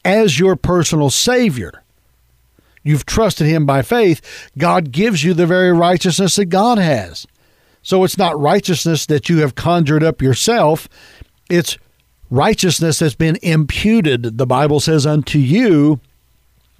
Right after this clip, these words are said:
through faith in Jesus Christ. The Bible says what? "Ye are all the children of God by faith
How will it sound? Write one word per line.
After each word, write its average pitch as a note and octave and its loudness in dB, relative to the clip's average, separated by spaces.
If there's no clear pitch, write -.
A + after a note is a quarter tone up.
through F3+ 2
faith F#3+ 0
in F3+ 2
Jesus C#3+ 2
Christ. C#3 -4
The E3 -2
Bible F3 2
says F3 -2
what? F3 0
"Ye E3+ 2
are F#3 2
all F3+ 2
the D3+ 2
children F#3 0
of B2+ -2
God C#3 2
by C#3+ 0
faith D3+ -4